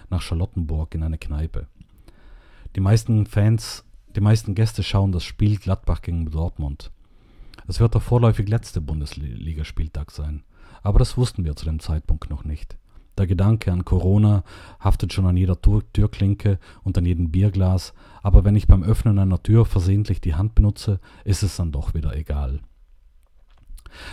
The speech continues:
Dennoch ist es ein sehr kurzweiliger Abend. Erinnern möchte ich mich vor allem an das Gespräch mit diesem Mann in meinem Alter. Wir verwickeln einander überraschend schnell in ein tieferes Gespräch und reden über die Erwartung an so etwas wie Erfüllung im Leben.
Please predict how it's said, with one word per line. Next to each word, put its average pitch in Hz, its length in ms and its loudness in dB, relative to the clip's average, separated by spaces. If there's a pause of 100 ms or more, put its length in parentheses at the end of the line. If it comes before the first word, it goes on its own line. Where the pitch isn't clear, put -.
(140)
Dennoch 160 300 6
ist 117 180 -2
es 113 160 -2
ein 110 100 4
sehr 98 200 0
kurzweiliger 80 760 -2
Abend. 76 400 -8 (360)
Erinnern 135 440 6
möchte 123 240 4
ich 110 100 -4
mich 107 160 0
vor 82 180 -4
allem 110 200 2
an 95 80 2
das 90 160 -4
Gespräch 110 480 2
mit 95 140 -2
diesem 87 220 0
Mann 107 220 4
in 98 80 4
meinem 85 280 0
Alter. 87 420 -2 (580)
Wir 110 140 2
verwickeln 127 400 2
einander 113 440 4
überraschend 104 600 2
schnell 107 280 4
in 101 120 4
ein 90 100 0
tieferes 101 460 -2
Gespräch 98 640 2 (300)
und 120 200 2
reden 113 260 4
über 107 180 2
die 98 120 4
Erwartung 98 680 2
an 95 160 2
so 92 160 -2
etwas 101 400 -2
wie 95 220 2
Erfüllung 98 500 0
im 80 120 -2
Leben. 80 440 -4